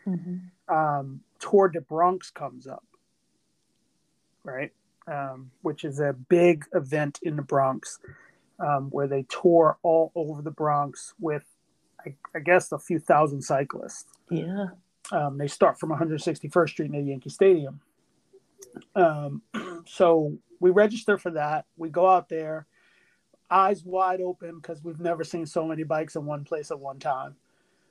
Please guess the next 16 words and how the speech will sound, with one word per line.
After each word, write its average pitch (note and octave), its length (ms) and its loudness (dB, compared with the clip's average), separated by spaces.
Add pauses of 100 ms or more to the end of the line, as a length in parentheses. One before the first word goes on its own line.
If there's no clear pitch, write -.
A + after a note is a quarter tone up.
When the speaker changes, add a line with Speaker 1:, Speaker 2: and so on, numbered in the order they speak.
(400)
Speaker 2:
Um, C#3+ 600 -4 (640)
and, D#3 400 -4
uh, D3 680 -2 (600)
we G#3+ 60 -2
just F3+ 200 2
happened G3 320 4
to F#3 40 2
be F#3+ 140 6
at F#3 80 -2
the - 60 -20
start A#3+ 340 4
line, G#3 320 0
socializing, G3 920 -2
meeting G3 380 -4
people. F#3 680 0 (640)
And, D#3 460 -4